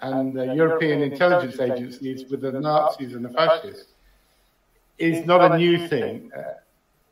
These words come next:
and so we shouldn't be surprised that they're working with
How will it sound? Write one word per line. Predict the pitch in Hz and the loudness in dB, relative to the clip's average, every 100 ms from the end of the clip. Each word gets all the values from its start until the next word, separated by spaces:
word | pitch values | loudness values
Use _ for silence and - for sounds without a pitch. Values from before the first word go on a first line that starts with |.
| _ | _
and | 139 147 147 | -4 -4 0
so | 165 160 156 | 4 6 6
we | 165 | 2
shouldn't | - 226 226 | 0 0 0
be | 165 | -4
surprised | 143 147 147 139 135 | -6 -4 4 6 6
that | 143 151 | 4 -2
they're | 147 147 | 0 4
working | 165 160 156 143 | 6 6 4 0
with | 139 135 135 | -2 -2 -4